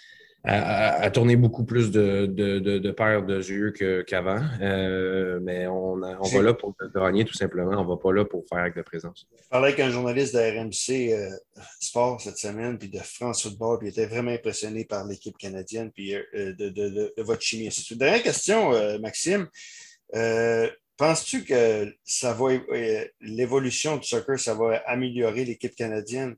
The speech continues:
Speaker 2: Tu sais, avant, les, les matchs étaient à One Soccer sur, en streaming. Là, maintenant, Sportsnet les diffuse, R D S les diffuse en français. Euh, l'équipe olymp-, euh, l'équipe canadienne, c'est vraiment un buzz. Penses-tu que ça va faire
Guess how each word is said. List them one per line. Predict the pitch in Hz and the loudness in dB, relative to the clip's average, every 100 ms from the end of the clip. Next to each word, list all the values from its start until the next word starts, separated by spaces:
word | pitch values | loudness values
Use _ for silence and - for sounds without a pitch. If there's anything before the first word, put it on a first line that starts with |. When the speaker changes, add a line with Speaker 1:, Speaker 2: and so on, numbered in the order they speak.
| - | -6
Speaker 2:
Tu | 165 | 2
sais, | 156 | 4
avant, | 123 147 | 4 2
les, | 151 113 | 0 -4
les | 104 113 | -4 -4
matchs | 110 143 147 | -2 -2 -2
étaient | 113 127 | 0 2
à | 110 | 2
One | 110 127 135 | 2 0 0
Soccer | - 123 117 139 147 | 0 0 0 -2 -2
sur, | 123 | -2
en | 107 | -4
streaming. | 104 - 117 123 143 | -4 -4 -4 -4 -4
Là, | 120 | -4
maintenant, | 113 107 139 | -4 -4 -4
Sportsnet | 127 - 120 - 135 - | -6 -2 -4 -4 -10 -8
les | |
diffuse, | 113 - 139 143 123 | -10 -8 -6 -4 -2
R | 95 104 | -2 -2
D | 120 | 0
S | 131 135 | 0 0
les | 117 | -4
diffuse | - - 127 | -6 -6 -6
en | 113 | -4
français. | 110 107 95 127 151 - - - - _ - | -4 -6 -2 -2 -4 -8 -20 -20 -20 _ -6
Euh, | 104 98 95 90 90 87 | -4 -2 -4 -6 -6 -8
l'équipe | 87 101 156 156 | -10 -6 -4 0
olymp-, | 123 123 127 | 0 0 -4
euh, | 104 104 | -6 -6
l'équipe | 107 147 | -4 -4
canadienne, | - 127 113 143 | 0 2 2 0
c'est | 139 | -2
vraiment | 113 113 123 | -2 0 0
un | 117 | -2
buzz. | 104 143 151 | 2 2 4
Penses-tu | - 139 - | 0 -2 -2
que | 131 | 0
ça | 135 | 2
va | 123 | 2
faire | 120 151 | 4 2